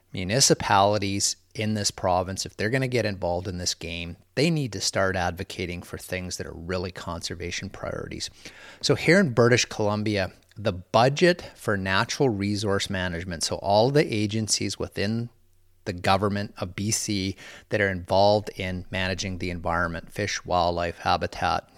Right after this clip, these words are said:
and the natural resources, those ministries are all experiencing declining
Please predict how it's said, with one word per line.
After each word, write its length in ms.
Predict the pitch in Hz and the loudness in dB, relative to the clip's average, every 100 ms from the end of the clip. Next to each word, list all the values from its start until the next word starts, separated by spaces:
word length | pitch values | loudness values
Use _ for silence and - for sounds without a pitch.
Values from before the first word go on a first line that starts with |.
| - | -6
and 180 | 101 | -6
the 40 | 90 | -4
natural 600 | 85 85 - - 78 - | -4 -4 -4 -6 -8 -8
resources, 960 | 113 95 92 92 90 - 90 - 90 - - - - - - _ _ _ _ _ | -8 -8 -6 -6 -4 -6 -4 -4 -4 -6 -10 -20 -20 -20 -20 _ _ _ _ _
those 500 | 117 117 131 165 - | 0 4 8 8 6
ministries 920 | 113 110 110 - 117 110 107 107 - - _ _ _ _ _ _ _ - | 2 2 0 0 0 2 2 2 0 -4 _ _ _ _ _ _ _ 0
are 240 | 101 98 _ | 2 2 _
all 460 | 113 113 117 123 135 | 6 8 10 8 6
experiencing 920 | 120 - - 113 104 107 101 110 104 | 0 0 2 2 0 0 0 -2 -2
declining 760 | 92 - - 95 98 95 101 | -4 -8 -6 -2 0 -2 -4